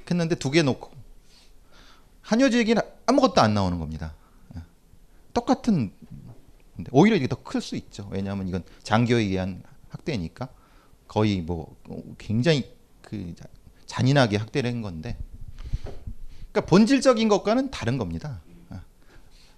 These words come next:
그러니까 흔히 말하는 종편이나 방송에서 부각하는 건 다른 겁니다. 그러니까 크-, 경중으로 이렇게 한다, 그건 개소리예요. 이건 흔히 말하는 지들이 입맛에 막혀서 이게 튀울 건 튀우는 겁니다.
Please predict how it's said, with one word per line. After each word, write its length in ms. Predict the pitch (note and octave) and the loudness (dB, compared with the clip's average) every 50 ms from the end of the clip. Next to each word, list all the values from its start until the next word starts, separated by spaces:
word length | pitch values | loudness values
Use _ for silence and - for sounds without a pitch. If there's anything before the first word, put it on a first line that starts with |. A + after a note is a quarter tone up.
| - | -10
그러니까 200 | - C3 A#2 - | -6 -6 0 2
흔히 160 | G#3 G#3 G#3 | 2 4 4
말하는 500 | G3 F3+ D3+ C3 A#2 B2 C#3 C#3+ B2 E2+ - - - - | 6 6 6 6 6 4 0 0 -2 -6 -8 -14 -10 -2
종편이나 500 | - D3+ E3 - G3 F3+ E3+ F3 - C3 | 0 0 2 4 4 4 4 4 2 2
방송에서 420 | C3+ B2+ B2+ B2+ C3+ C#3 C#3 C3 | 2 0 0 0 -2 -2 -2 -4
부각하는 600 | - - A#2 A2+ F3 D#3+ - - - D#3 D3 C3+ | -2 -2 2 4 4 4 4 0 -2 -2 0 -2
건 120 | C#3 G#3 | -2 -2
다른 260 | A#3 - - - F#2+ F2+ | -4 -4 -6 -6 -6 -6
겁니다. 420 | D#2 D2 D2+ D#2 - B2+ B2 - - - - - _ - - - D2+ - - _ - - - _ _ | -6 -8 -10 -10 -10 -12 -14 -14 -16 -20 -20 -20 _ -20 -18 -18 -18 -18 -18 _ -20 -20 -20 _ _
그러니까 280 | - C#3 - - - | -2 -2 -2 -2 -6
크-, 240 | - - - C4+ - - - - - | -4 0 0 0 0 -2 -8 -8 2
경중으로 920 | - C#3 D#3+ G3+ A3 G3 A#3 A3+ G3+ F#3+ E3 C3 B2+ - - C#3 C#3+ D#3+ | 4 6 8 8 8 8 6 4 4 2 0 -2 -4 -2 0 2 4 4
이렇게 160 | C#3 B2+ A#2 C3 | 2 2 0 -2
한다, 200 | E3+ F3+ - - - A2 | -4 -4 -4 -8 -10 -12
그건 360 | - - - - - F2+ C#3 E3+ | -16 -20 -16 -10 -8 -6 -6 -6
개소리예요. 520 | - - E2+ D#2 - F#2+ C3 D#3+ B2 - - - B2 | -4 -4 -6 -4 -6 -8 -8 -8 -10 -10 -12 -14 -14
이건 300 | G#2+ D2+ - F#2+ G2+ A2+ - - - - | -14 -12 -12 -12 -12 -12 -14 -18 -10 -8
흔히 160 | - F3 F#3 | -6 -4 -2
말하는 380 | D3+ G#2 E2 E2 F#2 C3 D3 A#2+ - - - - - | -2 -4 -4 -4 -4 -4 -6 -8 -10 -14 -20 -20 -16
지들이 280 | - - A2 - - A#3 | -12 0 2 2 2 4
입맛에 340 | C3+ A2+ A2 G#2+ G#2+ D3 | 2 0 0 -2 -2 -4
막혀서 380 | D#3 G2+ - - - E2 - B2+ | -6 -6 -8 -8 -10 -10 -10 -8
이게 100 | G2+ A2 | -8 -8
튀울 280 | - - - - A#3 F3 | -10 -6 -2 -2 0 0
건 140 | F3+ E3+ D#3 | 0 -2 -4
튀우는 320 | - - A3+ A#3 A#3 A3+ | -4 -4 -4 -2 -2 -2
겁니다. 420 | G#3 G#2+ D#2+ D2+ - - C3 C3+ | -4 -6 -8 -10 -10 -10 -10 -10